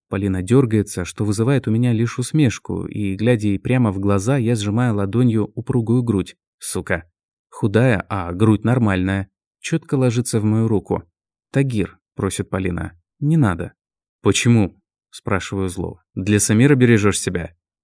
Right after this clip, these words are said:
мотает головой. «Может, отдать тебя ему?» усмехаюсь. «Он как раз вчера искал».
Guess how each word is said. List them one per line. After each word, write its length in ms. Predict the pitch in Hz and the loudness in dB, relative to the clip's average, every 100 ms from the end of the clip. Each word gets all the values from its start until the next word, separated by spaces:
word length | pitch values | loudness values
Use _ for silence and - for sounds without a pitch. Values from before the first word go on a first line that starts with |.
| _ | _
мотает 420 | 104 98 98 92 | -6 -6 -4 -4
головой. 560 | 95 98 95 92 - - _ _ _ _ - | -2 -2 -2 -2 -6 -8 _ _ _ _ 0
«Может, 540 | 120 117 120 - - | 2 4 4 0 -12
отдать 400 | - 110 110 123 | -4 0 2 0
тебя 220 | - 123 120 | 2 2 4
ему?» 400 | 131 185 - _ | 6 4 0 _
усмехаюсь. 720 | 98 - 98 95 - - - | -12 -6 -6 -6 -10 -10 0
«Он 120 | 123 | 2
как 180 | 127 170 | 2 2
раз 180 | 147 147 | 4 2
вчера 340 | - - 139 | 0 0 2
искал». 420 | 135 - 131 123 | 2 2 0 0